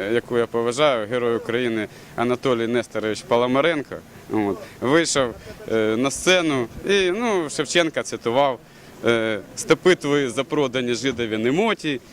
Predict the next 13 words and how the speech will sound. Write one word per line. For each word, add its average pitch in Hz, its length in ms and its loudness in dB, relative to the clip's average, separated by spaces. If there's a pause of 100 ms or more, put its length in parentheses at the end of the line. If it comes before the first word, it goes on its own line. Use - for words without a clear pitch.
(160)
ді-, 127 280 -2
твої 147 340 2
сини 151 300 2
на 139 140 0
чужій 131 340 -2
роботі». 107 440 -4
Ну, 185 80 2
йому 202 200 2
ж 170 60 -6
не 180 80 -2
скажуть: 175 420 0
«Анатолій 127 420 -2
Несторович, 90 600 -2